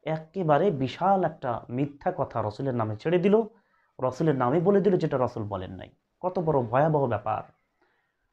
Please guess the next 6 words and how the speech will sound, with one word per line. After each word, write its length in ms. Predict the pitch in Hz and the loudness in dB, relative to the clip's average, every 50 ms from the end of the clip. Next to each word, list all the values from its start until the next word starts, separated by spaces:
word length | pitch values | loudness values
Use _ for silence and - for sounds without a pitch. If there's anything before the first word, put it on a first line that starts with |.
| _ - | _ -2
অনেকে 300 | - 156 175 165 220 208 | 0 0 2 4 4 2
কমেন্টে 340 | 214 185 180 190 202 190 214 | 4 4 4 4 6 4 6
বলেও 260 | 175 185 208 233 220 | 6 8 8 8 6
ফেলেছে 440 | - 175 139 117 101 - - - _ _ _ _ _ - | 6 4 0 -2 -2 -6 -18 -20 _ _ _ _ _ -6
যে 80 | 135 147 | -2 2
"হুজুর 400 | 135 170 180 185 190 185 190 | 4 6 6 6 6 4 2